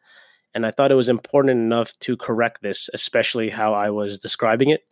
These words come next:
So the last hike we did in Joshua Tree was Keys Views, which is considered by many as one of the best places to watch the sunset there.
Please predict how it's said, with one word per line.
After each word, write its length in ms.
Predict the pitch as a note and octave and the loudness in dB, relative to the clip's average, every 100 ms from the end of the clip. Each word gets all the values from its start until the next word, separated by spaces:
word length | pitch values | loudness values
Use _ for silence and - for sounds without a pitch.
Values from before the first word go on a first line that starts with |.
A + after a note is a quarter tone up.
| _ _ _ _ _ _ | _ _ _ _ _ _
So 380 | - - B2+ B2 | -4 2 6 6
the 140 | A#2 | 4
last 300 | B2+ C#3+ G3 | 2 2 0
hike 220 | - E3 C3+ | 0 0 0
we 100 | B2+ | 0
did 140 | C3 | 2
in 160 | B2 G2+ | 2 0
Joshua 380 | A#2 A#2 - | 0 0 -2
Tree 400 | B2+ - D#3 F#3+ - | -6 -2 -2 -2 -4
was 220 | A2+ G#2+ | -6 -6
Keys 460 | - - E3 D3+ A2+ | -8 -4 0 2 0
Views, 400 | A2 G#2 G2 - _ _ _ _ | -4 -6 -8 -16 _ _ _ _
which 220 | A#2 - | -2 -2
is 100 | A#2 | -4
considered 440 | - B2 - B2+ B2 | -2 -2 0 2 4
by 160 | A#2 | 2
many 300 | A2 A2 B2+ | 2 2 4
as 140 | B2+ A#2+ | 4 4
one 100 | A#2 | 0
of 80 | |
the 60 | G2+ | 0
best 260 | A2 G#2 - | -2 -2 -2
places 300 | A2+ A2 - | -4 -4 -8
to 100 | A2+ | -4
watch 200 | G#2+ - | -2 -2
the 80 | G2+ | -4
sunset 440 | - A2+ - C#3 | -2 -2 -2 0
there. 200 | D3+ D#3+ | 2 2